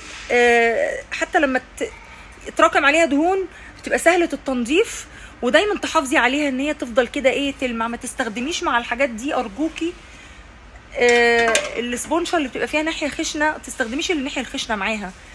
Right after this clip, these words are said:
الحاجات ديت يا جماعه سهله التنظيف جدا. عندك المقاس تلاتين بتسعة وأربعين ريال من تسعة وتسعين ريال اهي،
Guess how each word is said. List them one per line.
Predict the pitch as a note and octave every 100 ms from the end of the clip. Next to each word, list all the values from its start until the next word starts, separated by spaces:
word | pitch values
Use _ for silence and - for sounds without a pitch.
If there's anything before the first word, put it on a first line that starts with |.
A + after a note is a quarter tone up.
| -
الحاجات | - A#3+ D4
ديت | B3+ D#4
يا | B3+
جماعه | C4+ C#4+
سهله | D4+ C#4+ C4
التنظيف | - A#3 A3+ A#3
جدا. | C4+ A3 C4+ D#4+ - - - - - -
عندك | A3+ E4 E4 -
المقاس | C4 C4+ -
تلاتين | D#4 C#4 C4+ D4+ D#4
بتسعة | B3+ D#4+ D#4+ D#4
وأربعين | B3+ A#3 C#4+
ريال | C4 C#4 C#4
من | B3+
تسعة | D#4+ D4 C4+
وتسعين | C4 A#3 C4+ D4
ريال | B3+ C4 D4+ F#4+ - - - - -
اهي، | A#3 A#3